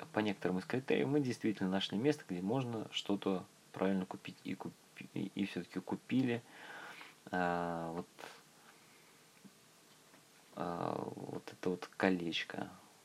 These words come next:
вот это вот, вот это вот драгоценное изделие. А, я вчера по городу перемещался на велосипеде. Когда мы от Лужников на Спортивный ехали на Охотный ряд, это было на метро.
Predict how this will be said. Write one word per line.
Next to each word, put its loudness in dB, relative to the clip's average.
вот -8
это -4
вот, -4
вот -12
это -8
вот -4
драгоценное 0
изделие. -2
А, -4
я 10
вчера 8
по 8
городу 4
перемещался 2
на 2
велосипеде. 0
Когда 4
мы 4
от -2
Лужников 2
на -4
Спортивный -2
ехали -2
на -2
Охотный 0
ряд, 8
это -2
было 4
на 4
метро. 8